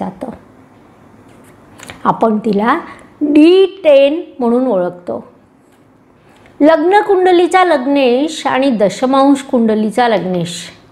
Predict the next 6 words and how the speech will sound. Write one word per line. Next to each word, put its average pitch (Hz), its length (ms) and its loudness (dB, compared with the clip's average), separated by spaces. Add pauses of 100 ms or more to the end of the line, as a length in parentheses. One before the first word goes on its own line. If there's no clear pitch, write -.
(460)
एकच 254 420 0
असल्यास 254 680 -2
तो 294 140 2
वर्गोत्तम 262 1000 -2
दशमांश 247 800 0
ठरतो 196 460 -10